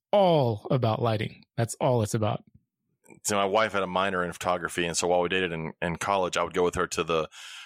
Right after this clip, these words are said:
Speaker 2: to the lab, and I'd watch her develop film, and I'd watch her do photo shoots. So I learned a little bit here or there, and so I was like, "I can do this. It's, it's not that hard."
Speaker 1: Yeah,
Speaker 2: 'Cause I'm,
Speaker 1: it's not,
Speaker 2: I'm,
Speaker 1: it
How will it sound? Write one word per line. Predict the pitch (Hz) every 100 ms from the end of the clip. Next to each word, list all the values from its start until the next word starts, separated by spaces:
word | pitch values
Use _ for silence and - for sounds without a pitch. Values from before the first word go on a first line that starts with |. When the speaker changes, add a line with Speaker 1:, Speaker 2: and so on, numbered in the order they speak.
| - _ _ -
Speaker 2:
to | 98
the | 90 92
lab, | 90 85 82 82
and | 87
I'd | 87
watch | 87 87
her | 80
develop | 82 85 85 -
film, | - 80 82 82
and | 78
I'd | 82 80
watch | 90 -
her | 92 82 -
do | 90
photo | 87 90 85
shoots. | 80 85 85
So | - 95 90 _ - - -
I |
learned | 117 196 139
a |
little | 131 135
bit | 101
here | 101 107
or | 87
there, | 98 90 82 78 _ _ _ _ _
and | 90
so | - 90 85 82 80 _ _ -
I |
was | 85
like, | 82 - _ -
"I |
can | 190 82
do | 80
this. | 73 -
It's, | 147 - -
it's | 135
not | 85
that | 69
hard." | 71 58 - _ _ _ -
Speaker 1:
Yeah, | 165 -
Speaker 2:
'Cause | 110 139
I'm, |
Speaker 1:
it's | 139
not, | 151 139
Speaker 2:
I'm, |
Speaker 1:
it | 135